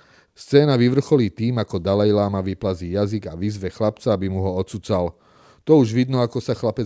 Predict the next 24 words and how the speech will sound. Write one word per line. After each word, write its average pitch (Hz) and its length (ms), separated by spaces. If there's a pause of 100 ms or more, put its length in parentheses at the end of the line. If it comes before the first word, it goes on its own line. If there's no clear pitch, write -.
tomuto 113 400
zjavne 107 400
bráni 107 480 (320)
a 95 80
nechce 123 320
sa 127 160
k - 160
tvári 107 400
Dalajlámu 101 640
priblížiť. 95 880 (180)
No 131 80
napokon 131 420
ho 101 80
presvedčí 123 600
a 95 120
evidentne 104 520
aj 90 100
silnejším 110 580
pohybom 104 440
chlapca 104 340
k - 100
svojmu 92 320
jazyku 90 360
dostane. 92 520